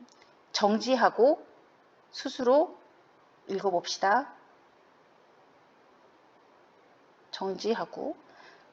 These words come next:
음, 다 읽어봤습니까? 제목, 네, 봄의 길목에서. 길목. 이것도 어떤 단어일까요?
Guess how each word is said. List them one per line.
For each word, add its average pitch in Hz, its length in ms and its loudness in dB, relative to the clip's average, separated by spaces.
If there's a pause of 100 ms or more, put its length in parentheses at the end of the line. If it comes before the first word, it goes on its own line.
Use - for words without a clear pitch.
(320)
음, 185 400 -14 (1600)
다 208 120 2
읽어봤습니까? 214 1080 6 (1600)
제목, 208 720 2
네, 180 200 -10
봄의 233 880 2
길목에서. 190 960 -4 (920)
길목. 196 580 -4 (320)
이것도 175 260 -4
어떤 180 240 0
단어일까요? 175 680 0